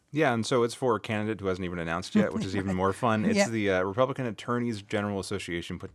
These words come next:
Speaker 1: together this website that goes after Aaron Ford, who is the state Senate Majority Leader last session.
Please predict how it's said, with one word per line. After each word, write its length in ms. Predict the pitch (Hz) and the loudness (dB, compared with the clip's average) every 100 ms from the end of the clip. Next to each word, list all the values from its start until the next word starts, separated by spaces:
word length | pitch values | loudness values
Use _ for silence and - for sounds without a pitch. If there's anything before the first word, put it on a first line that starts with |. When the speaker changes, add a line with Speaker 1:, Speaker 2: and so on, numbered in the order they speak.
| _ | _
Speaker 1:
together 320 | - 107 90 90 | -10 -4 -2 -2
this 160 | 85 | -6
website 640 | 87 92 135 127 110 92 76 | -4 0 0 0 -2 -2 -2
that 80 | 90 | -4
goes 220 | 92 92 | -4 0
after 400 | 87 87 98 87 | -2 -2 -4 -4
Aaron 300 | 85 90 92 | -4 -4 -6
Ford, 480 | - 90 85 85 80 | -6 -6 -2 -2 -4
who 140 | 85 | -6
is 140 | 82 - | -6 -8
the 120 | 82 | -12
state 380 | - 90 87 - | -10 -8 -10 -12
Senate 320 | - 87 82 | -10 -8 -8
Majority 480 | 87 85 104 101 95 | -10 -4 0 0 -2
Leader 300 | 90 85 82 | -4 -4 -2
last 280 | 78 78 | -2 -4
session. 460 | - 85 - 90 90 | -4 -4 -4 -6 -6